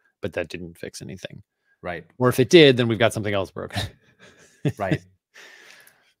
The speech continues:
Speaker 2: Uh,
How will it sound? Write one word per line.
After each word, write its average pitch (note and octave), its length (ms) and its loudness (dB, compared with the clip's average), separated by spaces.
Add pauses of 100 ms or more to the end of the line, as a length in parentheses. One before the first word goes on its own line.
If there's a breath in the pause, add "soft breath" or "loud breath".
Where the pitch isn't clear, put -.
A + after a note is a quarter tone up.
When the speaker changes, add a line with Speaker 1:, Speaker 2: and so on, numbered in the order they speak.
(2250 loud breath)
Speaker 2:
Uh, G2+ 720 -4